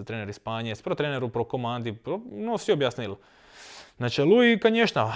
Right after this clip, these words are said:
э, каждый день всё больше и больше говорили, были хорошие друзья, и, ну, и,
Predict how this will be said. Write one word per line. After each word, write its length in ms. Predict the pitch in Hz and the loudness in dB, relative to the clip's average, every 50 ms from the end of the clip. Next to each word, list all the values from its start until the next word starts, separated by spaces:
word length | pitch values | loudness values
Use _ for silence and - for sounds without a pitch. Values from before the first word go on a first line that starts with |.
| - - - - | -6 -8 -4 -2
э, 200 | 135 127 127 - | 0 0 2 2
каждый 280 | - 160 156 131 139 | 2 2 2 2 0
день 140 | 135 156 160 | 0 -2 -2
всё 140 | 143 - 135 | -2 -2 0
больше 240 | 123 131 135 127 117 | 0 0 0 0 0
и 40 | 120 | 0
больше 260 | 120 131 131 - 127 | 0 -2 -2 -2 -2
говорили, 400 | 110 113 113 117 120 135 131 127 | 0 2 2 2 2 2 0 0
были 220 | 117 110 117 113 113 | -2 -2 -2 -4 -4
хорошие 440 | 107 117 113 123 120 - - 110 107 | -4 -2 -4 -4 -4 -4 -6 -6 -4
друзья, 520 | 107 104 104 107 117 117 120 117 110 107 | -4 -6 -4 -4 -2 0 0 0 0 -2
и, 140 | 104 107 107 | -2 -4 -4
ну, 240 | 117 113 113 113 104 | -4 -6 -6 -6 -6
и, 120 | 104 104 | -8 -8